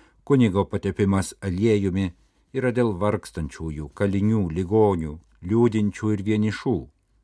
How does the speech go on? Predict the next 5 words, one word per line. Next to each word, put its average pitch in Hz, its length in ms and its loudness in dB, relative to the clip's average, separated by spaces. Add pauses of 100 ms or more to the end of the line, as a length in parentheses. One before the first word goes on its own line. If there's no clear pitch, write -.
(260)
Jis 104 260 -2
rūpinasi 101 560 -2
paskutiniaisiais 113 1080 -4 (300)
ir 107 340 -2
užmirštaisiais. 82 1200 -6